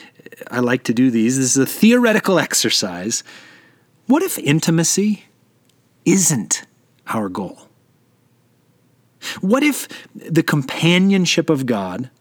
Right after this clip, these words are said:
in the walled garden of the everyday isn't what we're actually after? Then and again, theoretically,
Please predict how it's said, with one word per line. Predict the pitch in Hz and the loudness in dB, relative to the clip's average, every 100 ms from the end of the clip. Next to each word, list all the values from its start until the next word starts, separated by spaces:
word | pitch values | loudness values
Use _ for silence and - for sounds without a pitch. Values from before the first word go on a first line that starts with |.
| _ _ - - | _ _ -8 0
in | 165 | 2
the | 151 | 2
walled | 123 127 147 165 170 160 139 | 0 2 4 4 2 0 -2
garden | 135 139 160 139 120 | 0 2 2 2 0
of | 110 | 0
the | 120 | 0
everyday | 120 123 120 123 135 113 | 2 0 0 0 0 0
isn't | 208 294 285 294 151 - - - - | 2 4 4 0 -2 -6 -12 -16 -2
what | 135 | 0
we're | 135 127 | 2 0
actually | 120 - - 151 | 0 -2 -2 0
after? | 175 240 - - - - _ _ _ _ _ _ _ _ _ _ _ _ - - - | 0 -4 -6 -10 -10 -14 _ _ _ _ _ _ _ _ _ _ _ _ -20 -14 -2
Then | 170 196 127 175 180 _ _ _ - | 2 4 2 0 -4 _ _ _ -8
and | 123 | -4
again, | 110 107 104 | -2 -2 -2
theoretically, | 120 104 104 143 135 101 90 | -2 -2 0 0 -2 -6 -6